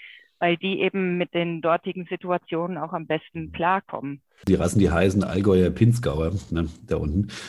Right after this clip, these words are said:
Speaker 2: Und
Speaker 1: Ja.
Speaker 2: die, und die werden halt deswegen gezüchtet. Wir hatten ja kürzlich diesen von der,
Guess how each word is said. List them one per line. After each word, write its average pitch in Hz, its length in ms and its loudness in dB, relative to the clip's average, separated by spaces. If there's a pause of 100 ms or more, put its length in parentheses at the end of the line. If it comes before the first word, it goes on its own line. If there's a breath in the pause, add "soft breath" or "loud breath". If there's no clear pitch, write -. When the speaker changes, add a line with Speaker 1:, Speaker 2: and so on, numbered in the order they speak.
(140 loud breath)
Speaker 2:
Und 87 140 -4
Speaker 1:
Ja. 175 220 0
Speaker 2:
die, - 420 -6
und 92 280 -4
die 87 460 0
werden 92 200 2
halt 101 120 0
deswegen 101 340 0
gezüchtet. 101 440 -2
Wir 87 100 -2
hatten 90 140 -4
ja 98 100 0
kürzlich - 480 -4
diesen 90 320 -4 (420 loud breath)
von - 180 -4
der, 76 240 -4